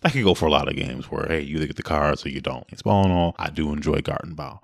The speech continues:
I would say if you really just dislike flowers and, and plants, maybe stay away. But if not, like a little tableau kind of building, a little bit of a spatial puzzle, trying to figure out how you can get the right seedlings to match up to get the plants on them, then to get the flowers on them, I recommend Gartenbau. It's pretty fun.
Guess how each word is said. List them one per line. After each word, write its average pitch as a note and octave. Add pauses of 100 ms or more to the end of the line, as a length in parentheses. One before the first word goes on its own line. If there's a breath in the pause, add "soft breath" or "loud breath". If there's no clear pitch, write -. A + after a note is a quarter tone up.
I -
would D#2
say -
if C#2+
you D#2+
really D#2
just -
dislike D#2+
flowers E2
and, C#2+
and C#2+
plants, -
maybe D2
stay -
away. D2
But D2+
if D2+
not, F#2
like F#2+
a -
little F2+
tableau E2+
kind F2
of D#2+
building, D#2+
a -
little D#2
bit D#2+
of D#2
a D#2
spatial E2+
puzzle, E2+
trying D#2
to -
figure D#2+
out D2
how D#2
you D#2+
can D2+
get -
the D2
right D#2
seedlings D2+
to -
match D2
up D#2+
to -
get F2
the -
plants D#2+
on D#2
them, D2+
then D2
to C#2+
get C#2+
the -
flowers D2+
on D2+
them, D2+
I -
recommend G#1
Gartenbau. -
It's -
pretty -
fun. -